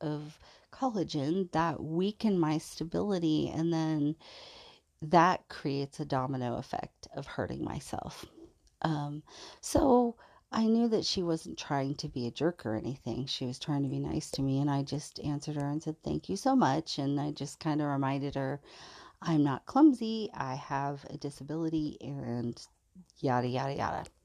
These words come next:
And so in the course of our conversation after me saying that, part of what she said to me was, um, "I, I just think of my friend Andrea. I don't, you do such a good job at hiding all this stuff.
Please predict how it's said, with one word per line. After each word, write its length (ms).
And 220
so 760
in 160
the 80
course 340
of 80
our 120
conversation 800
after 300
me 180
saying 320
that, 300
part 240
of 100
what 160
she 160
said 300
to 140
me 200
was, 720
um, 340
"I, 460
I 160
just 280
think 240
of 160
my 140
friend 300
Andrea. 640
I 160
don't, 260
you 140
do 160
such 280
a 40
good 240
job 280
at 60
hiding 420
all 140
this 180
stuff. 380